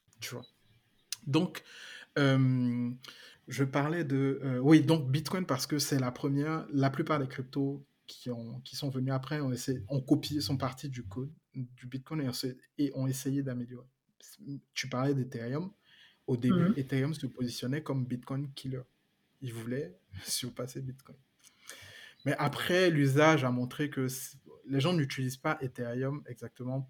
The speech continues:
Speaker 1: pour la même raison que Bitcoin. Là où Bitcoin se positionne comme réserve de valeur, int-, euh, utilisée dans les échanges, Ethereum, eux, ils se positionnent plus comme, euh, l'ordinateur mondial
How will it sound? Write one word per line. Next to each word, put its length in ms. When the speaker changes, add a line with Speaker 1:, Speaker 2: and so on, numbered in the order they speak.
Speaker 1:
pour 240
la 200
même 260
raison 320
que 160
Bitcoin. 440
Là 180
où 160
Bitcoin 440
se 80
positionne 380
comme 280
réserve 320
de 100
valeur, 520
int-, 100
euh, 220
utilisée 500
dans 160
les 200
échanges, 400
Ethereum, 640
eux, 340
ils 60
se 120
positionnent 400
plus 240
comme, 380
euh, 220
l'ordinateur 760
mondial 560